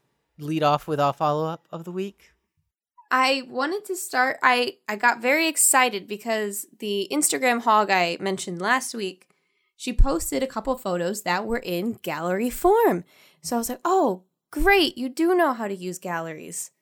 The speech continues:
Speaker 2: So now you can start posting in galleries." And then a couple days later, she started posting.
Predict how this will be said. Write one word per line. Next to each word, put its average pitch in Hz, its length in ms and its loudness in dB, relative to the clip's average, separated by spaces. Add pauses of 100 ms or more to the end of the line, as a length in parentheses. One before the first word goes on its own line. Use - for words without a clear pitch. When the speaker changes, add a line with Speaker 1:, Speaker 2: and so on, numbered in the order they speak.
(200)
Speaker 2:
So 269 440 -2 (120)
now 269 200 2
you 294 160 0
can 294 140 -2
start 277 300 0
posting 294 420 2
in 277 140 -2
galleries." 262 800 0 (920)
And 277 200 0
then 269 100 4
a 254 60 0
couple 339 340 4
days 285 320 2
later, 240 520 4 (320)
she - 160 -10
started 277 480 4
posting. 240 760 2